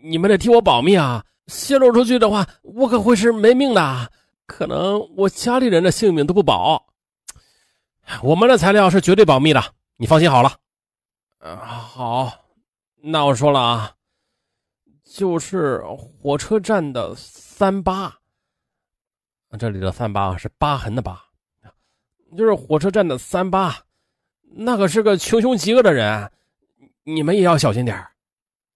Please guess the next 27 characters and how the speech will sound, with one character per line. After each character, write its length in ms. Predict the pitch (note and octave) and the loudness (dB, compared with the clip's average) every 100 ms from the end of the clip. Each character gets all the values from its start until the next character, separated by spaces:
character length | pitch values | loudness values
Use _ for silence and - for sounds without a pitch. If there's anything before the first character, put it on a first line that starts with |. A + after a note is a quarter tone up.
| _ _ _ _ _ _ | _ _ _ _ _ _
”“你 180 | A#2+ F3+ | -2 2
怎 100 | E3 | 4
么 100 | F#3+ | 4
肯 140 | D3+ E3 | 4 4
定 60 | |
是 100 | D#3+ | 4
他 160 | D3+ E3 | 2 2
呀 180 | D#3 - _ _ _ _ _ | 0 -6 _ _ _ _ _
？”“啊， 100 | F3+ | -12
这 140 | F#3 - _ _ | -10 -12 _ _
不 160 | E4 G3+ | -6 -4
光 260 | F#3 B3+ | -2 0
我 200 | B3 G#2+ | 0 -2
知 160 | - B2+ | -2 0
道 160 | A#2 | 0
啊， 260 | G2 F#2+ F#2 _ _ _ _ _ | 0 -2 -8 _ _ _ _ _
这 80 | A3 | -8
道 240 | C4+ C4+ | 0 2
上 120 | A3+ F#3 | 2 0
的 100 | D3+ | 0
人 240 | F3 A#3+ | 0 0
好 160 | - C3+ | -4 -6
像 220 | F#3+ F#3 | -4 -2
都 180 | C4 C4 | -2 2
知 120 | F3+ | 2
道 200 | A2 G2 | 2 0
了， 240 | E2+ D#2 | -4 -12